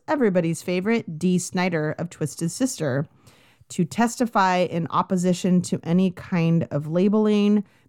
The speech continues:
making the case that any kind of regulation could lead to censorship. And I believe John Denver even likened it to Nazi book burnings of World War Two.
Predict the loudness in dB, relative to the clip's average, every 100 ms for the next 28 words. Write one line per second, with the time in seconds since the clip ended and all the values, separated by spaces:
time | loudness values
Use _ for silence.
0 | -4 0 4 2 2 -2 -2 0 -2 -2
1 | 0 0 0 0 0 2 0 0 -2 -2
2 | -2 0 0 0 -2 _ _ -6 -4 -2
3 | 0 0 -4 -6 -4 -2 -2 -4 -10 -12
4 | -14 -16 -20 _ _ _ _ -2 0 0
5 | 0 0 -2 -2 0 0 0 0 0 -2
6 | 0 0 0 0 0 0 -2 -2 -2 0
7 | 0 0 -2 0 0 0 -4 -12 -4 0
8 | 0 0 0 -2 -4 -4 -2 -2 -4 -4
9 | -4 -2 -2 -2 -4 -4 -8 -18 -20 _
10 | _ 0 0 0 -2 -2 0 -2 -4 -4
11 | -4 -2 -6